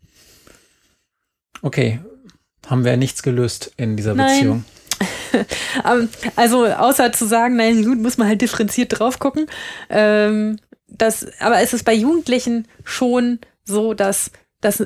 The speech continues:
Speaker 2: oft nur ein Symptom ist. Also, dass da einfach einer ist, der sagt, „Ja, fahr ich halt schwarz, mir doch egal, zahl ich halt nix.“ Das hab ich nicht so häufig. Ich, es ist immer Ausdruck von irgendetwas. Und dann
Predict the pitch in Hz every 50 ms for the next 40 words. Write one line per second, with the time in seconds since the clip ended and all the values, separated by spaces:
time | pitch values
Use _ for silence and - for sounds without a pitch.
0 | - - 202 220 - - 226 214 202 - 180 185 175 180 180 175 - - 180 170
1 | - - - - - - _ _ _ 208 208 208 196 214 220 - 233 214 - 208
2 | 254 269 - 277 247 - - 214 202 196 - 226 226 - 214 190 190 185 185 185
3 | - - 196 196 - - 180 - - - - 196 190 - 202 208 247 233 - 208
4 | 196 208 208 202 - - 190 190 214 214 240 226 - 247 269 - - - - -
5 | - - - - - - - - - - - 226 226 233 - - 202 196 - -
6 | - 202 160 165 175 180 175 - - - - - - - - - - 190 - 208
7 | - - - 240 247 254 233 - - 185 214 226 220 - - 226 214 - - -
8 | 208 202 202 - - 202 196 185 - - - - - - 160 - - - - _
9 | _ _ _ _ _ - 190 196 190 - _ _ _ - 202 214 233 233 226 214
10 | -